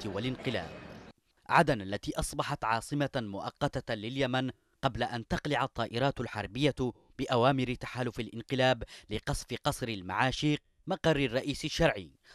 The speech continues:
ما اضطره للمغادرة ثم العودة إليها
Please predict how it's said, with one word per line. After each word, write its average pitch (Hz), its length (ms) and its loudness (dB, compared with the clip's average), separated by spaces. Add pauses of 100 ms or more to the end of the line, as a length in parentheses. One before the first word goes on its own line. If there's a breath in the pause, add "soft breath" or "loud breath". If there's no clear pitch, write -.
(100)
ما 104 100 0
اضطره 123 560 2
للمغادرة 107 880 0 (260 loud breath)
ثم 147 240 2
العودة 117 520 2
إليها 117 560 0